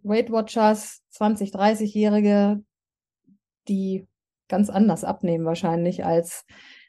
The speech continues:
wir erfahrenere Frauen. Und da fühlte ich mich dann mehr von angesprochen und hab gedacht, dass das passt zu, zu der Lebensphase, in der ich halt bin. Und mal schauen, ob das nicht was ist, was besser auf mich zugeschnitten ist.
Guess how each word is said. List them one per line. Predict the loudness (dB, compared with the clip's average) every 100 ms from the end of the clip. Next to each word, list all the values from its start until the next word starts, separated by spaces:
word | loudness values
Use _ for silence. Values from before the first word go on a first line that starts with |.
| _ _
wir | -8 4 8 10
erfahrenere | 8 4 0 4 4 6 4 4 -2 -10 _ _ _
Frauen. | -16 -12 -6 -2 -2 -4 _ _ _
Und | -6 -4
da |
fühlte | -2 -2 -2
ich | 0
mich | 0 2
dann | 2 2 0 -2 -2
mehr | -2
von | 2 0
angesprochen | 2 2 2 4 4 6 6 4
und | 2 0 -2 -4 -8 -14
hab | -10 -10 -6
gedacht, | 0 0 0
dass | -6 -4
das | -6 -8
passt | -4 -4 -4 -8 -14 -16 _ _ _ _ _ -10
zu, | -2 0 0 -6
zu | -8 -4 0
der | 2 4
Lebensphase, | 4 4 4 2 2 2 2
in |
der | 2 2
ich | 0
halt | -2 -2
bin. | 2 4 2 -2 _ _ _ _ _ _ _ _ _ _ _ 2
Und | 6 6 4
mal | 0
schauen, | 2 2 2 0
ob | -2
das | -4 0
nicht | -2 -2 -4
was | -4 -4
ist, | -8 0
was | 0 2
besser | -2 0 -4
auf | -4
mich | -14
zugeschnitten | -14 -14 -12 -14 -12 -12
ist. | -12 -16 -20